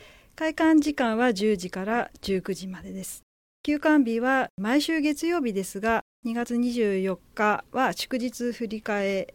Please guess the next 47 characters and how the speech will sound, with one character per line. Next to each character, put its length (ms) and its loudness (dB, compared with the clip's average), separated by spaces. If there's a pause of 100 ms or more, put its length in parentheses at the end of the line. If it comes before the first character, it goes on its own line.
休 220 -4
み 100 -2
の 100 -10
た 140 -12
め 140 -8
開 240 -6
館 240 -4
し 160 -6
ま 120 -4
し 120 -10
て、 200 -2 (200)
翌 480 0
二 100 -4
月 420 -6
二 140 -2
十 220 -2
五 120 2
日 280 0
は 260 0
休 180 -8
館 200 -8
と 100 -10
な 120 -6
り 100 -6
ま 160 -6
す。 180 -14 (460)
会 220 4
場 280 6
は 280 4
辻 300 0
堂 180 2
に 160 -4
あ 60 -6
り 100 -4
ま 160 -2
す 160 -8 (140)
藤 160 -8
沢 280 -4
市 240 -6
ア 160 -8
ー 40 -8
ト 120 -8
ス 140 -10
ペ 180 -2
ー 60 -2
ス 100 -14
と 220 -8